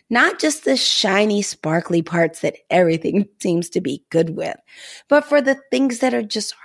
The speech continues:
hurt or harmed, or your inner child, or the things that just you have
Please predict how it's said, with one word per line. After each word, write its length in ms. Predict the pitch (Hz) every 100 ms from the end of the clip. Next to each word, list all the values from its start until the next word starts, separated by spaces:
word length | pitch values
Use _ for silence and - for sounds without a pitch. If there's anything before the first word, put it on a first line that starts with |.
| -
hurt 400 | 262 339 262 - _ -
or 120 | 147
harmed, 920 | - - 220 262 269 285 277 240 - -
or 220 | 95 202
your 200 | 190 208
inner 260 | 214 220 208
child, 580 | - 277 302 277 220 - - - -
or 220 | 208 233
the 100 | 226
things 360 | 226 262 254 220
that 200 | 226 196
just 260 | 220 208 - _ _ _ _ _ _ _ _ _ -
you 160 | 190
have 300 | 180 - -